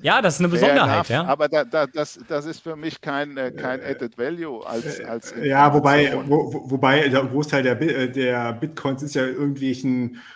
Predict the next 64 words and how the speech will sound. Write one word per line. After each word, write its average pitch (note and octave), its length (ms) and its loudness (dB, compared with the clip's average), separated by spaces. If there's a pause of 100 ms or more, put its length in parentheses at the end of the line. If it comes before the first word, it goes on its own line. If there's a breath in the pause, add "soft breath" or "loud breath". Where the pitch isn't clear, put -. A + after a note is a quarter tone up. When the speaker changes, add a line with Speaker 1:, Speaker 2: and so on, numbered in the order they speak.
(140 loud breath)
Speaker 3:
liegt D3+ 180 -6
auf A#2+ 60 -2
irgendwelchen C#3+ 340 -2
Sticks, F3+ 340 -4
die C3 160 -2
verschrottet C3 480 -4
wurden, C3+ 240 -2
weil B2 120 -2
sie B2 60 -6
Müll E3+ 200 0
gelandet A2+ 300 -2
sind A#2+ 80 -4
und A2+ 80 -6
so G#2+ 120 -6
Speaker 1:
Nee, D3 100 2
Speaker 3:
weiter. F#3 60 4
Speaker 1:
nee, F3+ 160 4
Speaker 3:
Also C#3 120 0
Speaker 1:
nee, E3+ 140 2
nee, F#3 100 4
Speaker 3:
viele F3 120 6
Speaker 1:
die C#3+ 80 2
liegen E3+ 240 4
alle D#3+ 40 6
Speaker 3:
Bitcoin - 120 4
Speaker 1:
in G3 60 2
der F#3 80 4
Speaker 3:
ist F3 80 -2
ja F3+ 60 4
Speaker 1:
Blockchain. A2 380 -4 (260)
Nein, C#3+ 200 0
die E3 60 0
liegen C#3 180 -2
alle D3 120 0
Speaker 3:
Ja, D#3 40 6
Speaker 1:
in E3+ 60 6
der D3+ 80 4
Speaker 3:
aber, D3 100 2
Speaker 1:
Blockchain. B2 240 -4
Speaker 3:
ja, D#3 220 4
aber C#3+ 180 0
die, C#3 340 -2 (120)
aber C3+ 160 -6
die B2 80 -6
sind C#3 120 -10
nicht A#2+ 120 -6
nutzbar. A2 500 -8 (400)
Weil B2 140 -8
Speaker 2:
Ja. A#2 100 -4
Speaker 3:
die, B2 80 -6
Speaker 1:
Das D3+ 240 0
Speaker 3:
weil G#3 100 4
Speaker 1:
mag G3+ 100 2
Speaker 3:
keine F3 120 2
Speaker 1:
sein, E3 340 0
das C#3+ 240 -2
mag D#3 160 2
sein, F3 240 2
aber B2+ 240 0 (160 loud breath)
am C#3+ 160 -2
Ende E3+ 420 2
geht's D#3+ 260 0
genau D#3+ 240 2
darum, D#3 480 2